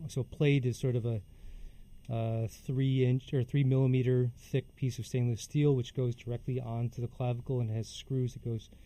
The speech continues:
through this piece of metal into the bone. The alternative way is a rod that goes down the middle of the clavicle, but, um, I think by and large in this country, most are fixed with a plate and screws.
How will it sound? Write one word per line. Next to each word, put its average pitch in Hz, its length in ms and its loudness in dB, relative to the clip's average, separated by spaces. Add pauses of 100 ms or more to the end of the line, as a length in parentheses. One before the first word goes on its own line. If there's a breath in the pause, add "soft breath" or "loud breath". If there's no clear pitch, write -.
(180 soft breath)
through 131 240 0
this 120 120 -2
piece - 240 -6
of 117 60 -2
metal 117 280 -2
into 120 300 -2
the 117 60 -4
bone. 117 360 -2 (840)
The 135 120 4
alternative 165 420 6
way 131 220 4
is 120 100 -2
a 127 60 -2
rod 123 320 -2
that 120 100 -8
goes 123 180 0
down 117 220 -2
the 117 40 0
middle 139 300 4
of 151 60 2
the 143 80 -2
clavicle, 156 500 -4 (640 soft breath)
but, 123 160 -2 (140)
um, 117 460 -2 (840)
I 127 80 -2
think 120 220 -2
by 127 140 2
and 120 140 2
large 123 300 0
in 127 80 2
this 117 120 -2
country, 123 320 -2
most 127 340 2
are 117 60 -4
fixed - 320 -6
with 117 120 -6
a 104 40 -10
plate 113 220 -6
and 98 80 -8
screws. 104 320 -10